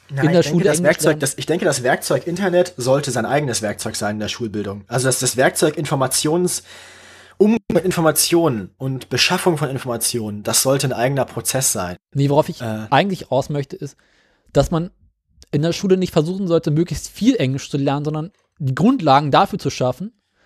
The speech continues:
Speaker 2: dass es hinterher einem möglichst
Speaker 1: Ja.
Speaker 2: leicht fällt, Englisch zu lernen. Und zwar
Speaker 1: Ja,
Speaker 2: darüber,
Speaker 1: also
Speaker 2: dass man
Speaker 1: da, Englisch lernt
Speaker 2: anwendet.
Speaker 1: man durch Tun. Also Englisch lernt man nicht dadurch, dass man ganz viel in der, in der Unterricht sitzt, sondern Englisch lernt man dadurch, dass man's macht.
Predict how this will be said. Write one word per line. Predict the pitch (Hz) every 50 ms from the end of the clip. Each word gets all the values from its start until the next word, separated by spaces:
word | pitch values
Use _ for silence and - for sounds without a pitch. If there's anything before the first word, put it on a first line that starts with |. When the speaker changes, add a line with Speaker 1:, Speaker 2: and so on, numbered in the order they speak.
| _ _ _ _ -
Speaker 2:
dass | 139 139 135
es | -
hinterher | 175 185 196 185 170 151
einem | 143 139 139
möglichst | 151 165 - - -
Speaker 1:
Ja. | 131
Speaker 2:
leicht | 139 131 147 - -
fällt, | - - - 139
Englisch | 151 170 143 - - -
zu | - - 135
lernen. | 127 151 156 151 131
Und | 113 104
zwar | 123 135 143
Speaker 1:
Ja, | 143
Speaker 2:
darüber, | 127 135
Speaker 1:
also | 151 160
Speaker 2:
dass | 131 - -
man | 135 -
Speaker 1:
da, | 147 143 - - -
Englisch | - 175 - 220 220 220 -
lernt | 147 143
Speaker 2:
anwendet. | 156 - 104
Speaker 1:
man | 180 165 156
durch | 147 143 - -
Tun. | - 151 165 156 131 120 117
Also | 123 117 127
Englisch | - 147 175 185 180 - -
lernt | 143 147 156 -
man | 160 139 131
nicht | 143 170 180 - -
dadurch, | 156 143 143 151 147 -
dass | 143 139 -
man | 143 131
ganz | 123 135 147 143
viel | - - 131
in | 131
der, | 127 120 -
in | 143 131
der | 123 127
Unterricht | 156 165 180 - 156 143 135 - -
sitzt, | 135 160 - - - -
sondern | 143 135 131
Englisch | 127 139 156 185 190 185 - -
lernt | 165 165 160
man | 160 143 131
dadurch, | 135 147 151 -
dass | - 135 -
man's | 131 117 -
macht. | 110 120 123 - - - -